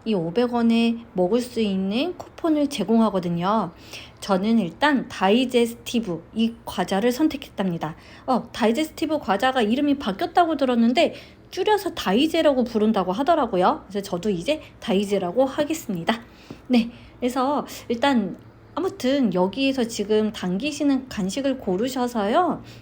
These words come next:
쿠폰을 다운받아 주시고, 그 다음에 배달의 민족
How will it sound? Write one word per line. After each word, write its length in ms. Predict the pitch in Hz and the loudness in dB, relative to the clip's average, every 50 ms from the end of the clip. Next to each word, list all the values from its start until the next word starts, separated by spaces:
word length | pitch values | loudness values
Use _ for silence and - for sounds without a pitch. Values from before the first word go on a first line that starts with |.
| - - - | -20 -14 -4
쿠폰을 720 | - 403 403 392 - 381 381 349 330 320 330 320 320 320 | -2 -2 -2 0 -2 -2 0 2 2 2 2 2 0 -2
다운받아 760 | - - 196 185 196 220 247 262 247 240 233 233 214 208 202 | -4 -2 0 0 2 2 2 2 0 0 0 0 0 -2 -2
주시고, 920 | - - 180 180 - - 254 233 233 - 170 170 185 226 294 359 415 415 - - - - - - - - - - | -4 -8 -8 -8 -6 -6 -6 -6 -4 -4 -2 -2 0 0 0 0 -2 -4 -6 -16 -20 -20 -20 -20 -20 -20 -20 -10
그 140 | - 208 190 | -10 -6 -2
다음에 540 | 214 208 208 196 214 262 349 320 233 - - - - - - - | 0 0 0 0 0 0 0 0 0 -2 -4 -12 -20 -20 -20 -6
배달의 540 | - - 190 220 247 254 247 247 240 233 185 | -2 -2 0 2 2 4 4 4 4 4 2
민족 640 | 175 190 202 214 220 220 220 202 196 233 311 349 349 | 0 0 0 0 0 2 2 2 4 4 2 0 -4